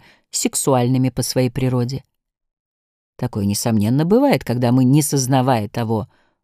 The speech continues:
гонимся за неким призраком удовлетворения. Но рискованно оперировать такими предположениями, не имея для этого данных. Как я постараюсь показать в последующих рассуждениях, более конструктивным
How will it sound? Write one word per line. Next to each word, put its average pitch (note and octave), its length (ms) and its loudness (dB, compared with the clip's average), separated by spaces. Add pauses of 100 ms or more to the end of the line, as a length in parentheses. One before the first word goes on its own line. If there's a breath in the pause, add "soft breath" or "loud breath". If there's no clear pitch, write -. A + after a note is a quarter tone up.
(100)
гонимся D#3 500 2
за D#3 120 4
неким E3+ 320 2
призраком F3 560 0
удовлетворения. F#3 880 -2 (1120)
Но C#3 160 4
рискованно E3+ 600 2
оперировать D3 520 0
такими C3+ 320 -2
предположениями, C3+ 960 2 (340 loud breath)
не F#3 200 6
имея F3 240 4
для C#3+ 240 2
этого D3+ 260 -4
данных. G2+ 520 -4 (1080)
Как - 200 -4
я B2 80 0
постараюсь C3 420 -2
показать B2+ 400 -2
в - 40 -16
последующих B2+ 640 -2
рассуждениях, C3 760 0 (340 soft breath)
более D3+ 320 4
конструктивным D#3+ 960 0